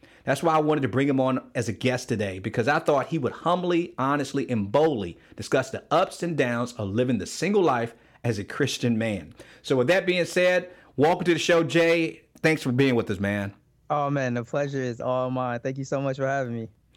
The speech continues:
Speaker 1: Oh, man, I, I'm chomping at the bit. We were talking before we came on the air, and I told you that, um, I searched you out because I
Speaker 2: <laughs>
Speaker 1: wanted to find a single man who's a Christian, who loves the Lord,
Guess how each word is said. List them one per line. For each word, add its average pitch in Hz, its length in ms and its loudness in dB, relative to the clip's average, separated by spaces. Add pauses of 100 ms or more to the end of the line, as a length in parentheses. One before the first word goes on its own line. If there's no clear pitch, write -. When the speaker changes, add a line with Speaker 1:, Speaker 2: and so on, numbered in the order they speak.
(140)
Speaker 1:
Oh, 120 160 4
man, 120 240 2
I, 156 200 4
I'm 156 200 2
chomping 160 400 2
at 127 80 -2
the 113 60 -2
bit. 123 200 2
We 143 100 0
were 143 80 0
talking 147 380 2
before 135 180 2
we 131 80 0
came 123 200 2
on 117 100 2
the 110 60 -2
air, 123 180 4
and 120 80 0
I 110 80 -4
told 131 340 0
you 110 160 -2 (380)
that, 117 220 2
um, 107 180 2
I 127 100 2
searched - 480 0
you 135 160 4
out 147 360 2 (300)
because 131 400 2
I 117 100 2
Speaker 2:
<laughs> - 0 -
Speaker 1:
wanted 156 360 2
to 175 80 2
find 156 480 2
a 117 100 0
single 202 400 0
man 139 380 2
who's 123 240 0
a 123 60 0
Christian, 135 400 0
who 123 100 0
loves 165 320 2
the 180 80 0
Lord, 143 420 0